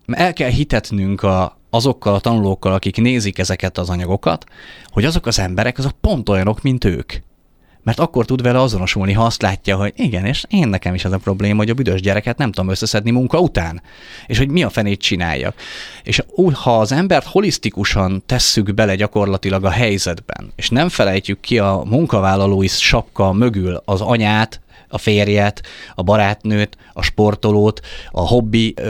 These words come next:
részeit az embereknek, akkor sokkal gyorsabban épül fel a bizalmuk a karakterrel szemben. És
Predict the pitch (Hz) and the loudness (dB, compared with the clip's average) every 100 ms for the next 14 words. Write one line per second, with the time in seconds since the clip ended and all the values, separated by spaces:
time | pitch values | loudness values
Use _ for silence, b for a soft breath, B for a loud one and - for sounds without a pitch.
0 | 110 110 107 120 117 - 92 98 120 135 | 0 2 2 0 0 -2 -2 0 0 -2
1 | - 135 123 - 131 175 - 123 110 104 | -2 -4 -4 -2 0 0 0 2 2 0
2 | - 110 117 - 107 101 98 98 - _ | -6 -4 -2 0 0 0 0 -2 -4 _
3 | 117 110 104 98 104 101 113 120 104 87 | -2 0 -2 0 0 0 0 0 0 0
4 | 87 90 98 107 95 85 95 90 90 80 | -2 -4 -4 -2 -2 -2 -2 -2 -2 -6
5 | - 95 101 139 185 _ B B B B | -4 -4 -2 -2 -4 _ B B B B
6 | B B - | B B -6